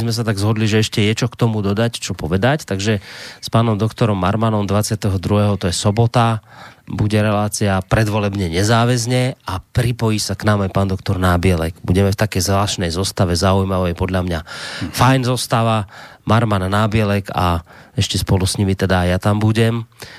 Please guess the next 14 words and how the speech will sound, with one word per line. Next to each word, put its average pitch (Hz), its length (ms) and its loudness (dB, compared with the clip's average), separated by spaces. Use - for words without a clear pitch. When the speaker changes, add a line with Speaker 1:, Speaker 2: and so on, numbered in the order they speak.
Speaker 1:
A, 95 800 2
čiže 107 240 0
to 110 160 0
bude 107 240 2
vlastne 104 320 0
teraz 98 320 0
o 117 160 0
dva 90 240 0
týždne, 139 640 2
si - 80 -8
dáme 98 320 -2
takúto 101 320 -4
špeciálnu 110 560 0
reláciu. 101 720 0